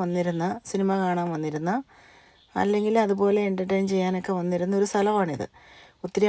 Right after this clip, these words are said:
ആളുകൾ ഒത്തുകൂടി ചേർന്നിരുന്ന ഒരു വലിയ പട്ടണം. ഇന്നിപ്പോൾ അതൊക്കെ ഇല്ല, എൻ-, ശരിക്കും ഇല്ലെന്ന് പറയാം. ഇത് കണ്ടോ, നമ്മളിങ്ങനെ പോകുമ്പോൾ ഒരു, ആ, ക്ഷേത്രത്തിൻ്റെ ബോർഡ്, ഒരു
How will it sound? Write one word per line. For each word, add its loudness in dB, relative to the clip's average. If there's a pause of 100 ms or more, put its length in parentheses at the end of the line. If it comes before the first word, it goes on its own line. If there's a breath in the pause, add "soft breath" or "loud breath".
ആളുകൾ 4
ഒത്തുകൂടി 4
ചേർന്നിരുന്ന 0
ഒരു 4
വലിയ 2
പട്ടണം. -4 (340)
ഇന്നിപ്പോൾ -2
അതൊക്കെ -2 (260)
ഇല്ല, 2 (280)
എൻ-, -8 (100)
ശരിക്കും 2
ഇല്ലെന്ന് 2
പറയാം. -2 (600 loud breath)
ഇത് 0
കണ്ടോ, 4
നമ്മളിങ്ങനെ 0
പോകുമ്പോൾ 0
ഒരു, 2 (380)
ആ, -8 (1300 loud breath)
ക്ഷേത്രത്തിൻ്റെ 2
ബോർഡ്, 4 (760 loud breath)
ഒരു 4